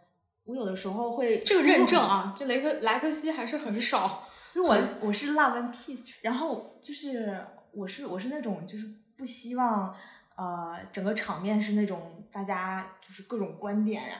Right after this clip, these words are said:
Speaker 1: 然后就是
Speaker 2: battle 的那种。
Speaker 1: battle 的那种，
Speaker 2: 对，
Speaker 1: 对，我特别害怕这个。
Speaker 2: 为什么会害怕这个呢？这个我突然就插一句啊，
Speaker 1: 嗯。
Speaker 2: 就为什么会害怕这个呢？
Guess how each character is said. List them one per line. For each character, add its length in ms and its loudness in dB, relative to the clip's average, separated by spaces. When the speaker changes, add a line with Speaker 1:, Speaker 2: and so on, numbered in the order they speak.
Speaker 1:
然 180 -6
后 180 0
就 80 6
是 60 4
Speaker 2:
battle 360 2
的 80 0
那 80 4
种。 100 2
Speaker 1:
battle 100 4
的 80 2
那 80 4
种， 80 2
Speaker 2:
对， 120 8
Speaker 1:
对， 100 6
我 200 0
特 80 0
别 80 0
害 160 0
怕 160 -4
这 100 -8
个。 80 -12
Speaker 2:
为 80 12
什 80 8
么 100 4
会 100 4
害 180 2
怕 120 0
这 200 6
个 80 2
呢？ 100 0
这 100 -2
个 80 4
我 120 2
突 160 -4
然 120 2
就 80 -2
插 240 -6
一 80 -4
句 120 -6
啊， 180 -14
Speaker 1:
嗯。 360 -2
Speaker 2:
就 120 -6
为 100 4
什 80 0
么 100 0
会 80 -4
害 80 -2
怕 120 0
这 180 -6
个 80 -6
呢？ 80 -10